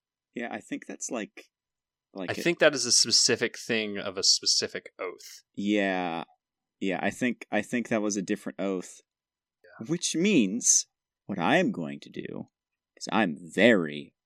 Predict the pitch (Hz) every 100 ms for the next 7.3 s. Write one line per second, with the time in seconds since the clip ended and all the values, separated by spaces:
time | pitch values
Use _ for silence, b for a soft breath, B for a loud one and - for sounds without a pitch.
0 | _ _ - 101 123 90 76 76 73 76
1 | 73 73 85 - _ _ _ _ B B
2 | B B B B _ _ _ _ _ _
3 | - 90 85 - 104 101 - 233 214 131
4 | 117 104 101 107 101 90 95 120 - 71
5 | - - - - - _ _ _ _ _
6 | _ _ _ _ _ _ - - - -
7 | 50 50 50